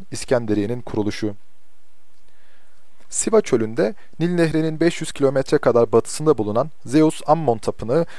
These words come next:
Yunanların en çok ziyaret ettiği üç önemli tapınaktan biriydi. İskender'in Siva'ya gerçekleştirdiği ziyareti aktaran kaynaklar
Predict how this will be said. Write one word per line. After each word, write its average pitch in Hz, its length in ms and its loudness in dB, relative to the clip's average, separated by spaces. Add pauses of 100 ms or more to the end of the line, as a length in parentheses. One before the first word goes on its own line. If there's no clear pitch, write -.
(180)
Yunanların 151 500 4
en 175 140 2
çok 131 240 0
ziyaret 135 340 4
ettiği 113 340 -4
üç - 160 -2
önemli 135 300 2
tapınaktan 123 640 0
biriydi. 107 380 -2 (520)
İskender'in 143 580 0
Siva'ya 196 400 6
gerçekleştirdiği 131 920 0
ziyareti 117 440 2
aktaran 98 400 -2
kaynaklar 104 560 2